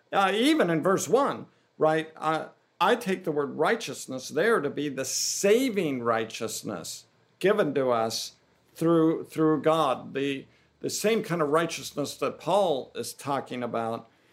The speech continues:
And then we have grace and peace in verse two. And then, as you pointed out, everything required for life and godliness. Verse four, very great and precious promises. So, uh, this is a lot like First Peter.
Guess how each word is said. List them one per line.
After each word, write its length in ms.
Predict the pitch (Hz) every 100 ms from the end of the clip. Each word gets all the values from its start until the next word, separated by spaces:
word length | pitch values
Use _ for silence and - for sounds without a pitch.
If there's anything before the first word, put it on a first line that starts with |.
| _ _
And 160 | 147 156
then 160 | 196
we 80 | 170
have 240 | 151 135 -
grace 480 | 165 202 208 196
and 180 | 143 143
peace 500 | - 196 214 214 -
in 140 | 147 135
verse 320 | 151 156 -
two. 400 | - 175 180 180 - _
And 160 | - 139
then, 160 | 165
as 180 | 175 143
you 100 | 151
pointed 360 | 117 160 160 156
out, 320 | 156 143 - _ _
everything 680 | 220 262 269 214 180 156 143
required 540 | 139 - 143 139 131
for 140 | - 131
life 320 | 127 135 135
and 160 | 131 131
godliness. 720 | 143 143 139 135 139 - - _ _
Verse 240 | 165 160
four, 460 | - 165 165 165 - 120 - _ _ _ _ _ -
very 340 | 190 226 226
great 420 | 127 160 156 139 -
and 260 | 131 123
precious 480 | - 156 - 143 135
promises. 840 | - 156 143 147 139 147 143 - - _ _ _ _ _
So, 540 | - 202 196 185 170 -
uh, 160 | 180 180
this 220 | 185 403
is 100 | 466
a 80 | 349
lot 220 | 262 196
like 160 | 180
First 320 | 180 233 269 -
Peter. 360 | 135 127 165